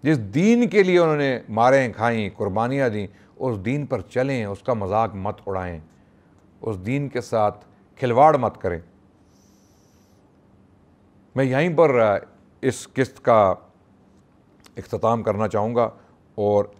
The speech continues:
अगली किस्त में इंशाअल्लाह मैं जो तजवीज़ें कुरैशियों ने पेश की अल्लाह के नबी को कत्ल करने की और उस पर अमल की कोशिश की, उनके बारे में इंशाअल्लाह गुफ्तगू करेंगे। तब तक के लिए आपसे इजाज़त चाहते हैं।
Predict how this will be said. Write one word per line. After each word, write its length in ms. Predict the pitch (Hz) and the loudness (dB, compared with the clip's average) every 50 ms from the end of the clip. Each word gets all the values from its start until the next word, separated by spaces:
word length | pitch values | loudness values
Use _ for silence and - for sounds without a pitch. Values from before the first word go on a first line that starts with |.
| - - | -4 -2
अगली 260 | 131 127 165 175 175 | 0 0 2 0 0
किस्त 260 | - - 127 - - | 0 -2 -6 -6 -4
में 100 | 120 117 | -4 -4
इंशाअल्लाह 520 | 110 101 107 - 101 101 95 95 95 90 87 - - _ _ _ _ _ _ _ _ _ - | -4 -4 -4 -2 -2 -2 0 0 0 -2 -2 -4 -10 _ _ _ _ _ _ _ _ _ -10
मैं 420 | 104 101 104 104 101 98 98 - - _ _ _ - | -6 -4 -4 -2 -4 -4 -6 -8 -12 _ _ _ -14
जो 220 | 104 95 110 113 110 - | -4 0 2 2 2 2
तजवीज़ें 520 | - 107 92 101 110 113 113 139 127 110 - - _ _ _ _ | -2 -6 -6 -4 -4 -4 -2 -4 -4 -4 -8 -20 _ _ _ _
कुरैशियों 380 | - 120 120 131 127 - 143 147 | -6 -2 -2 -2 -2 -4 -6 -6
ने 100 | 143 131 | -6 -6
पेश 240 | - - 127 123 113 - | -4 -4 -4 -4 -4 -8
की 160 | - 117 117 | -10 -8 -6
अल्लाह 220 | 113 110 113 113 | -4 -2 -2 -2
के 100 | 104 113 104 | -2 -4 -6
नबी 220 | 107 107 117 123 | -6 -6 -6 -4
को 120 | 107 113 110 | -4 -4 -4
कत्ल 280 | - 113 110 127 117 98 | -4 -6 -4 -4 -6 -4
करने 340 | - 110 101 110 113 113 101 | -6 -8 -6 -4 -6 -6 -6
की 260 | 98 104 104 101 95 - - | -6 -8 -8 -8 -10 -8 -8
और 300 | 107 104 101 98 92 - - - _ _ _ - _ _ _ _ - | -6 -4 -4 -4 -6 -10 -14 -20 _ _ _ -20 _ _ _ _ -4
उस 120 | 147 131 - | -4 -4 -2
पर 240 | - 135 123 107 - | 0 0 0 0 2
अमल 240 | 135 147 160 175 170 | 0 4 4 4 2
की 120 | 139 143 131 | 2 -2 -6
कोशिश 320 | - 127 113 101 117 101 | -4 -4 -4 -4 -6 -10
की, 260 | - - 110 104 92 - _ - _ _ _ _ _ _ _ _ _ - | -8 -8 -8 -8 -8 -10 _ -20 _ _ _ _ _ _ _ _ _ -2
उनके 260 | 160 180 175 139 151 156 | -2 -2 0 2 2 2
बारे 240 | 123 117 110 107 107 | 4 4 4 4 2
में 120 | 107 104 | 0 -2
इंशाअल्लाह 340 | 101 92 - 104 98 98 95 | -6 -6 -6 -6 -4 -4 -4
गुफ्तगू 340 | 90 90 - - 110 107 107 | -6 -8 -10 -8 -8 -8 -6
करेंगे। 380 | - 117 113 120 120 110 104 95 - _ _ - | -4 -4 -4 -4 -4 -6 -8 -8 -10 _ _ -8
तब 160 | - 104 101 - | -8 -8 -6 -4
तक 120 | 123 113 - | -6 -6 -6
के 80 | 127 | -6
लिए 100 | 113 107 104 | -4 -4 -4
आपसे 260 | 98 95 - - 98 | -4 -4 -6 -8 -8
इजाज़त 280 | 90 92 95 101 110 - | -6 -6 -6 -8 -8 -6
चाहते 280 | - 104 95 - 110 | -6 -8 -6 -6 -10
हैं। 160 | 98 92 87 | -10 -10 -12